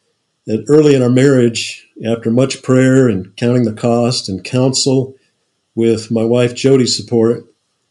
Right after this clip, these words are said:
I stepped out in faith into the adventure of owning and operating a small business. And rebuilding engines was my profession and my passion, and I just poured my life into it. We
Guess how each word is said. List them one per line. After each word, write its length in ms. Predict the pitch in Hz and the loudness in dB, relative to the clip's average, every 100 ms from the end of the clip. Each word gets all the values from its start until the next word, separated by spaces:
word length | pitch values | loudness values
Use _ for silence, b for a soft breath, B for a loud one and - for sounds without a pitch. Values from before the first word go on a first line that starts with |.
| - | -8
I 80 | 110 | -4
stepped 380 | - 147 143 143 | -2 0 0 2
out 160 | 127 | 2
in 100 | 120 | 0
faith 400 | 117 143 139 131 | 0 2 2 2
into 140 | 120 117 | -2 0
the 160 | 110 | 0
adventure 500 | 110 120 127 - 123 | 0 -2 -2 0 0
of 80 | 107 | 0
owning 280 | 120 131 117 | 0 0 0
and 100 | 107 | -2
operating 760 | 120 117 110 110 110 107 107 _ _ - | -4 -2 -2 0 -2 -4 -8 _ _ -10
a 80 | 110 | -6
small 320 | - 120 110 | -2 -2 0
business. 580 | 135 123 95 87 - _ _ _ _ _ _ _ _ | 0 0 -4 -8 -14 _ _ _ _ _ _ _ _
And 540 | 110 107 104 104 104 - - _ _ _ _ _ 117 | -6 -4 -2 -4 -6 -8 -18 _ _ _ _ _ 0
rebuilding 440 | 143 143 147 131 | 2 4 4 4
engines 400 | 139 139 123 117 | 2 2 0 0
was 220 | 120 110 | -2 -2
my 240 | 110 110 107 | 0 0 -2
profession 640 | 107 107 120 123 - 143 | -4 -4 -2 -2 0 0
and 140 | 131 101 | 0 -2
my 140 | 101 | -6
passion, 680 | - 117 123 160 160 160 b b b b - | -6 -4 -2 -2 -2 -2 b b b b -6
and 120 | 131 | -2
I 40 | |
just 240 | 131 113 - | 0 -2 0
poured 240 | 139 123 | 0 2
my 80 | 107 | 0
life 320 | 113 110 110 | 0 -2 -4
into 280 | 92 - 104 | -8 -6 -6
it. 200 | 90 - _ _ _ _ _ _ _ _ _ | -6 -12 _ _ _ _ _ _ _ _ _
We 460 | 104 113 120 113 | -4 2 2 0